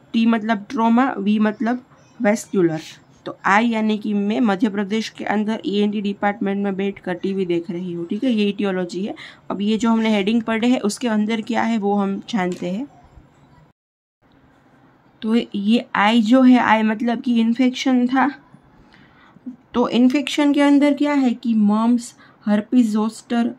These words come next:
meningitis, encephalitis, syphilis, otitis media,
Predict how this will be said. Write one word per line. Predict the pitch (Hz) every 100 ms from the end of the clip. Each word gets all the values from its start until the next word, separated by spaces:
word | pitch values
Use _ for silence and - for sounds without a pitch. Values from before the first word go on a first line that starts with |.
| 196
meningitis, | 196 208 233 233 240 220 208 226 226 - - - -
encephalitis, | 185 226 240 247 247 226 226 214 220 220 - _ -
syphilis, | - 233 240 262 226 226 - - -
otitis | 208 233 233 240 233 240
media, | 220 214 208 196